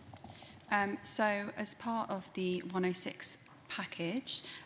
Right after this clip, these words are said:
um, the library would have access to, uh, the rooftop amenity on level eighteen,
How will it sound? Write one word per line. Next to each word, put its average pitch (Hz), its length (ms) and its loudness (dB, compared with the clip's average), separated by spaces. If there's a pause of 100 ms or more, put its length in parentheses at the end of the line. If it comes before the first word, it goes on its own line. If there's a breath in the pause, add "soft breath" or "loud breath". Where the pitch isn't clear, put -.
um, 180 280 4
the 185 80 0
library 190 680 2
would 185 100 -4
have 180 220 -2
access - 600 0 (100)
to, 170 360 2 (340 loud breath)
uh, 180 220 2
the 185 60 -2
rooftop 185 400 -4 (100)
amenity 185 600 0 (360 loud breath)
on 180 340 4
level 175 520 2 (160)
eighteen, 185 640 2